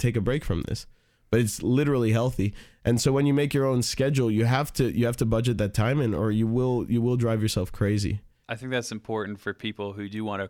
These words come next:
Speaker 2: c-, pursue a career in music, because ninety-nine times out of a hundred, if you're a musician, you are doing just what we're talking about, is working for yourself and making your own, uh, commitments to maybe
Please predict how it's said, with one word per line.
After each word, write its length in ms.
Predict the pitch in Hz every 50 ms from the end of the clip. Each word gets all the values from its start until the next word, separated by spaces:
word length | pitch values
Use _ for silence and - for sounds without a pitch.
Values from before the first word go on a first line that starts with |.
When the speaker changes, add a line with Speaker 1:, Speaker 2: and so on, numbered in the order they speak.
| -
Speaker 2:
c-, 80 | - - - _ -
pursue 380 | - 110 - - - 110 104
a 100 | 98 95
career 560 | - - 101 104 104 104 104 98 98 95 - - _ _ _ _ _ _ _ _ _ _ -
in 340 | 110 110 107 101 98 98
music, 420 | 95 98 113 117 110 101 101 95 -
because 640 | - 104 - - 104 98 95 87 - - - - - - - - - - - - _ _ _
ninety-nine 560 | - 113 110 113 120 123 123 120 117 113 113 110
times 300 | - 120 113 110 107 110
out 120 | 107 101
of 60 | 98
a 80 | 95 92
hundred, 360 | 95 110 113 110 101 101 95
if 120 | 98 95 -
you're 120 | 107 110
a 40 | 110
musician, 600 | 110 107 101 95 104 104 104 - 104 98 95 90
you 220 | 90 98 101 101 98
are 240 | 101 98 101 98 92 - _ _ _ _ _ _ _ _ _ -
doing 260 | 117 110 104 98 98
just 220 | 101 107 104 -
what 100 | 107 104
we're 100 | 73 87 95
talking 260 | - - 107 107 104
about, 240 | 101 98 95 92 87
is 160 | 87 87 90
working 340 | 92 98 104 101 - 104 101
for 140 | 95 - 110
yourself 560 | 101 95 92 - - 101 101 98 95 - -
and 200 | 92 90 87 92
making 300 | 98 98 95 - 101 101
your 260 | 98 95 95 90 -
own, 400 | - 101 101 101 98 95 95 95 - _ _ _ - _ _ _ _ _ _ _ _
uh, 200 | - 98 98 92 -
commitments 640 | - - 113 110 110 90 - - 98 92 - - -
to 440 | - - - 104 98 95 92 90 90 - _ _ _ -
maybe 540 | 101 107 110 117 117 110 107 104 107 104